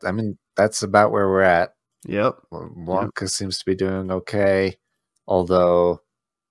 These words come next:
Speaker 1: the movies I'm most interested in the rest of the year were undrafted, um, and also partly not really in theaters. Uh, I'm hoping to see The Iron Claw,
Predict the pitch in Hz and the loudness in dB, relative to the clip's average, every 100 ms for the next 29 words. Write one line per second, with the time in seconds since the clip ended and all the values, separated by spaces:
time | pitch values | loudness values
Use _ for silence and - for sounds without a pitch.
0 | _ 92 101 92 87 90 90 87 - 87 | _ -4 -2 0 -2 -2 0 -2 -4 -10
1 | 82 87 - 90 82 87 82 82 82 78 | -10 -10 -6 -4 -4 -4 -6 -8 -10 -10
2 | 82 85 80 85 78 78 80 80 80 78 | -2 -2 -2 -8 -6 -6 -2 -2 -2 -4
3 | - _ _ _ _ - 71 80 - 78 | -8 _ _ _ _ -2 0 -2 -2 -2
4 | 73 - - - 78 _ _ - - - | -2 -6 -12 -10 -12 _ _ -18 -16 -16
5 | - _ _ - _ _ _ - 90 82 | -18 _ _ -20 _ _ _ -4 0 0
6 | - 76 - 85 - 78 76 76 - - | -2 -10 -4 -4 -2 -6 -6 -8 -8 -8
7 | 85 73 76 71 71 78 76 67 65 62 | -6 -4 -6 -8 -16 -10 -10 -10 -14 -12
8 | - _ - - _ - 73 - - 76 | -12 _ -20 -20 _ -20 -18 -18 -10 -10
9 | 73 - 78 - 71 69 - 71 - 73 | -8 -8 -8 -8 -14 -12 -12 -8 -8 -10
10 | 69 67 67 _ _ _ _ _ _ _ | -12 -14 -16 _ _ _ _ _ _ _
11 | _ _ - 73 69 69 - 101 101 98 | _ _ 0 0 0 -8 6 10 10 8